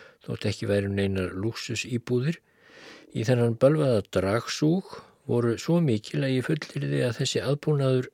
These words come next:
hefur drepið fleiri sjúklinga, bæði karla og konur, heldur en nokkur getur látið sig dreyma um. Ég tel mig geta borið um þetta af eigin reynslu, þótt ég skrimti af. Þó sagði fólk að þetta hefði verið enn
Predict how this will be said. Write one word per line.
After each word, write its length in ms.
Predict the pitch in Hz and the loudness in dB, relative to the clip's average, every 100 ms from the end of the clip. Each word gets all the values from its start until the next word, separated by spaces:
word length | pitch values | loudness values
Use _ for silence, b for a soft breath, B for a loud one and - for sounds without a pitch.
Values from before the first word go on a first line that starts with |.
| - | -2
hefur 260 | 123 117 - | -2 -2 -2
drepið 500 | 139 170 175 - 104 - | 0 0 -2 -2 -4 2
fleiri 340 | 113 107 104 | 4 4 2
sjúklinga, 560 | 117 - 104 95 - - _ - | -2 -2 -4 -2 -4 -6 _ -2
bæði 260 | 98 98 | 0 0
karla 400 | - 113 110 104 | 0 -2 0 -2
og 80 | 98 - | -2 2
konur, 320 | 131 95 92 - B B B B | 2 2 -2 -8 B B B B
heldur 300 | 120 110 110 | -4 0 2
en 100 | 120 156 | 2 0
nokkur 400 | - - 151 - | -4 -8 -6 -4
getur 260 | 135 131 120 | -4 -2 -2
látið 340 | 117 - 110 | -2 -4 -4
sig 160 | 110 107 127 | -4 -4 -2
dreyma 460 | 135 143 113 123 | 0 0 0 0
um. 80 | 78 - _ _ _ _ _ _ - B B B B B B B B | -4 -8 _ _ _ _ _ _ -20 B B B B B B B B
Ég 320 | 110 104 104 | -2 0 0
tel 220 | - 127 120 | 2 2 4
mig 160 | 113 | 2
geta 240 | 113 110 107 | 2 2 2
borið 400 | 143 156 139 147 | 4 6 6 4
um 120 | 151 | 2
þetta 320 | 120 - 117 | 0 0 2
af 80 | 117 | 4
eigin 260 | 156 135 123 | 4 4 4
reynslu, 460 | 156 139 - 95 110 | 4 4 -2 -4 -2
þótt 240 | 104 123 | -2 0
ég 220 | 147 147 | 2 2
skrimti 480 | - 113 98 - 90 | 2 2 2 0 -4
af. 240 | 82 78 - - _ _ _ | -4 -6 -16 -20 _ _ _
Þó 140 | - 92 | -6 -4
sagði 280 | - 101 98 | -4 -4 -2
fólk 320 | 113 131 - | -2 -2 0
að 80 | 104 | 0
þetta 180 | 107 107 | 0 2
hefði 200 | 110 107 107 | 2 2 0
verið 200 | 107 127 | 0 2
enn 120 | 175 | 2